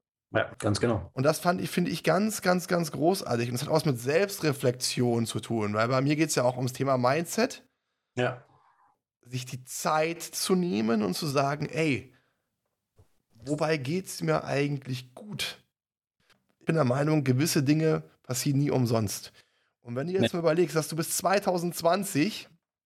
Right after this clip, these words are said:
Speaker 2: im Café tätig warst und zweitausendzwanzig, wissen wir alle, Richtung März kam Corona und du
Speaker 1: Ja.
Speaker 2: hast vorher noch das ganze Thema sozusagen ad acta gelegt.
Speaker 1: Mhm.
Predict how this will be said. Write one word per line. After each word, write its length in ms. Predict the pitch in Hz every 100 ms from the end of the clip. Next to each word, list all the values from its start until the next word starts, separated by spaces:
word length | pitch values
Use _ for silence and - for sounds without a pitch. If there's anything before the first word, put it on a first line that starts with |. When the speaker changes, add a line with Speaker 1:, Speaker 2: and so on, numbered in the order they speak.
| _ _ _ _ _ _ _
Speaker 2:
im 180 | 127 139
Café 320 | 135 143 196
tätig 320 | 196 131 120 117
warst 200 | 113 -
und 80 | 123
zweitausendzwanzig, 720 | 147 143 139 135 147 160 156
wissen 200 | 147 143
wir 120 | 117
alle, 280 | 160 180 190 - _ _ _ 139
Richtung 260 | 135 147
März 480 | 139 139 151 - - _ _ _
kam 180 | 143 143
Corona 600 | 156 151 208 151 202 208 _ _ _
und 140 | - 123
du 40 |
Speaker 1:
Ja. 60 | -
Speaker 2:
hast 140 | -
vorher 320 | - 196 185
noch 120 | 175 151
das 160 | 156
ganze 280 | 147 160 151
Thema 320 | - 165 156
sozusagen 640 | 147 - 147 143 139 143 -
ad 140 | - -
acta 340 | - - -
gelegt. 600 | 123 113 101 147 - - _ _ _ _ _
Speaker 1:
Mhm. 400 | 117 113 120 151